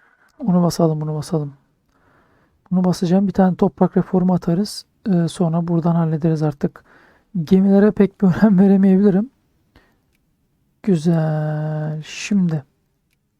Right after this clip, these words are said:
gel bakalım altyapı sistemleri. Burası bizim miymiş? Vay vay vay. Kur o zaman. Ee, aa, burada da ordum varmış. Bak, bilmiyordum onu ben. Kur, kur, kur.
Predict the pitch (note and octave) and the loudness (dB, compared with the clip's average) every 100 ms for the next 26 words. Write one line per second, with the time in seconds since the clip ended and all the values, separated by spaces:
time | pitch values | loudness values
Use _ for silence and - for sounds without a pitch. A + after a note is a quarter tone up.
0 | _ _ _ _ F#3+ E3+ D#3+ - E3+ E3+ | _ _ _ _ 2 2 0 -2 0 0
1 | E3 D3+ F3+ E3 E3 - - - D#3+ D#3 | -2 -4 -4 -6 -8 -12 -8 -6 -4 -4
2 | D#3 D3 _ _ _ _ _ _ _ _ | -6 -8 _ _ _ _ _ _ _ _
3 | - F#3+ - F4 G4+ G#4+ C#4+ E3+ - G#3+ | 0 0 0 -8 -6 -6 -4 -6 -4 -2
4 | C4+ C4 G#3 E3 D3+ - _ _ _ _ | 2 2 2 0 -4 -10 _ _ _ _
5 | _ _ _ _ - A#3+ F#3+ E3+ G#3 C4+ | _ _ _ _ -4 0 2 2 0 -4
6 | _ _ _ _ _ _ _ _ _ _ | _ _ _ _ _ _ _ _ _ _
7 | _ _ _ _ _ _ G#3 F#3 G3+ G3+ | _ _ _ _ _ _ -2 0 2 2
8 | A#3 G#3+ G#3 B3 A#3 F3+ F3 E3 D#3+ - | 2 2 0 2 2 2 -2 -2 -4 -6
9 | F3+ - G3+ G#3+ F#3 D#3+ D#3 D#3+ D#3+ C#3+ | -6 -4 -2 0 0 -2 -4 -4 -6 -8
10 | _ _ _ _ _ _ _ _ _ _ | _ _ _ _ _ _ _ _ _ _
11 | _ _ _ _ _ - F3+ - F3+ G#3 | _ _ _ _ _ -10 -8 -8 -8 -8